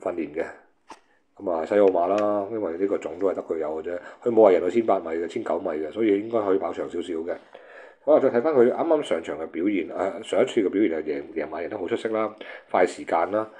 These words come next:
你睇下佢咧，誒，啱啱就試過集，啊，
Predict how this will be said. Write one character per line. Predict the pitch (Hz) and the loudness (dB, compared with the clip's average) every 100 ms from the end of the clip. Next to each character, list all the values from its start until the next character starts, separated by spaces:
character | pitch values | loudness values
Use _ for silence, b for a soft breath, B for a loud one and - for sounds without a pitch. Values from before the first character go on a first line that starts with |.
| B B B | B B B
你 | 127 | 0
睇 | |
下 | 151 190 | 6 6
佢 | 151 135 | 8 8
咧， | 156 | 10
誒， | 160 151 95 95 92 | 8 8 4 0 2
啱 | 131 165 - | 0 -2 0
啱 | 147 151 147 | 4 4 4
就 | 98 | 0
試 | 82 98 | 0 -2
過 | 98 87 | 0 0
集， | 76 - - - - - - _ _ _ | -2 -6 -16 -18 -18 -18 -20 _ _ _
啊， | 98 95 95 92 98 | -8 -6 -6 -6 -8